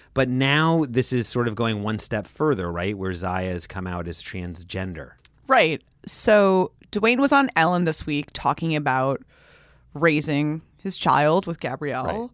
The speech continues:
Speaker 1: Who's twelve years old.
Speaker 2: Who's twelve years old. And he said that they're proud parents of a child in the L G B T Q plus community, and we are proud allies as well. We take our roles and our responsibility as parents very seriously.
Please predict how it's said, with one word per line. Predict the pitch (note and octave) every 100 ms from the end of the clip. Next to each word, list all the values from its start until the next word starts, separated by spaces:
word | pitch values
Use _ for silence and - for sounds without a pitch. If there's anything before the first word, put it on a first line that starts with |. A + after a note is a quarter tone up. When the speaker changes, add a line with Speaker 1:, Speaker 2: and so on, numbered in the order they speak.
| _
Speaker 1:
Who's | A2+ G#2+
twelve | - A#2+ G#2 A2
years | A2 F#2+
old. | D#2+
Speaker 2:
Who's | E2+ F#3
twelve | - D3+
years | F#3 G#3
old. | D3 D3 E3 F#3+ -
And | B3+ B3+ B3
he | B3+
said | B3+ A#3 G3+ - _
that | F#3+
they're | F#3+ F3
proud | - - F3+ B3+
parents | - F3+ F3+ F#3
of | D#3
a |
child | D#3 D#3+ D3+ D#3 D#3
in | D3+
the | -
L | D#3 F3
G | F3+
B | F#3 E3+
T | E3+ E3
Q | C#3 - D#3+
plus | - D3+ D#3
community, | - D3+ D3 C#3 C3+ C#3+ - - -
and | -
we | D#3+ D3+
are |
proud | D#3 - D#3+ E3
allies | - D3+ D#3 D3 D#3+
as | D3+
well. | D#3+ E3+ C#3+
We | D3
take | - G3+ A#3+
our | B3
roles | G3+ E3 F#3 G3+ G3
and | C#3+
our | E3+
responsibility | E3 - - F3+ G#3+ G#3+ G#3 G#3 G3+
as | F3+
parents | - G3+ F#3+ F3
very | D#3 D#3 F#3
seriously. | - - A3 F#3+ E3 - - C#3+